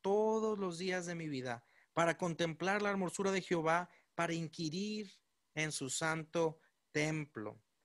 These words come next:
Entonces te quiero compartir que en esta escritura de nuevo encontramos dos cosas importantes. Te voy a compartir la primera. El deseo de nuestros corazones,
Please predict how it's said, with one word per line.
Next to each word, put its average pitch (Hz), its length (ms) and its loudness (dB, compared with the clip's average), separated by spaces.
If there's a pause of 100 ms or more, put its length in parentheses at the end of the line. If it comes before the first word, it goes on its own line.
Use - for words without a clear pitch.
(200)
Entonces 208 500 2
te 190 120 2
quiero 220 220 2
compartir 196 800 0
que 170 100 -2
en 160 60 2
esta 170 180 0
escritura 180 460 2
de 180 100 0
nuevo 170 220 2
encontramos 160 680 0
dos 175 280 4
cosas 170 440 0
importantes. 131 800 -2
Te - 80 -6
voy 135 140 4
a 170 80 0
compartir 156 480 0
la 160 140 2
primera. 139 520 -2 (580)
El 190 200 4
deseo 240 720 2 (340)
de 165 120 4
nuestros 165 540 0
corazones, 160 1040 0